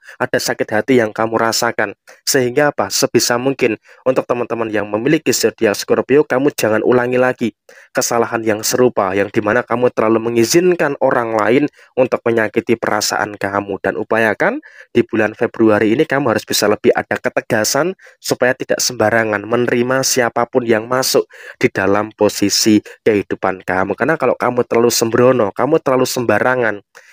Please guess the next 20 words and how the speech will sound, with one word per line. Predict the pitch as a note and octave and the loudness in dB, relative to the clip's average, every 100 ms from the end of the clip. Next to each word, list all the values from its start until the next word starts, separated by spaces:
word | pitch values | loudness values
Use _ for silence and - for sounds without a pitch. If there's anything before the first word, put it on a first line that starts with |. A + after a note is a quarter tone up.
| - | -2
ini | C#3+ D3 | 0 0
akan | B2+ A#2+ | -2 -4
mengakibatkan | A#2 A#2 - - A2 - G2+ F#2 | -2 -4 -6 -2 -2 -2 -6 -4
hal-hal | G2+ G#2+ | -4 0
yang | A2 G2+ | 0 0
kurang | - A2 G#2+ | 0 0 0
bagus, | G#2 F#2 - C#3 - - - - | -2 -2 2 2 2 -6 -20 -4
hal-hal | A2 G2+ G#2 | 0 2 2
yang | G#2 G2+ | 2 0
kurang | A2 A2 G#2 | 0 -2 -2
baik | - F#2 A#2 - | -2 2 2 0
di | - - | -4 -2
dalam | F#2 F#2+ G2+ G2 | 0 0 0 -2
kondisi | - G2 F#2 F2+ - G2+ - - - | 0 0 -2 -2 0 0 -2 -12 -4
kehidupan | A2+ F#2+ - - F#2 F#2 | -2 -2 -4 -4 -4 -4
kamu. | - F#2 F#2+ F2+ | -6 -4 -2 -4
Jadi | - B2 | -2 2
ya | G#2+ | 2
saya | - G2 | 0 -4
berharap | - F#2+ B2+ F3+ | -2 0 0 -2